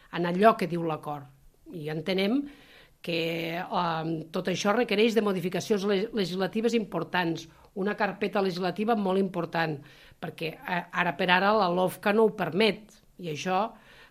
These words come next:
doncs, ens hi podem posar de peus o de la manera que vulguem. Per tant, s'han de fer modificacions. També l'acord diu que hi ha d'haver un consorci d'infraestructures per garantir les infraestructures, doncs, que són de titularitat de l'Estat, però que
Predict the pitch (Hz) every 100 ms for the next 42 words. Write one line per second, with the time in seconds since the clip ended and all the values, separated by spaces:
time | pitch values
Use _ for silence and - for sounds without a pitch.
0 | - 170 156 165 160 165 175 175 170 165
1 | 175 170 202 214 254 240 220 180 165 180
2 | 175 180 196 247 208 - 151 - 170 220
3 | - - 214 214 196 - 208 175 156 156
4 | 156 151 - 151 151 - - - _ -
5 | 165 170 170 175 190 190 202 262 294 -
6 | 185 165 175 190 214 190 180 196 180 226
7 | 214 196 151 - 151 - 254 202 160 -
8 | - - - 220 214 226 233 233 285 277
9 | 262 - 220 - 220 - 277 285 320 330
10 | - - - - - 185 180 165 180 170
11 | 220 208 170 156 165 165 165 175 180 208
12 | 208 262 370 - - 202 - 170 -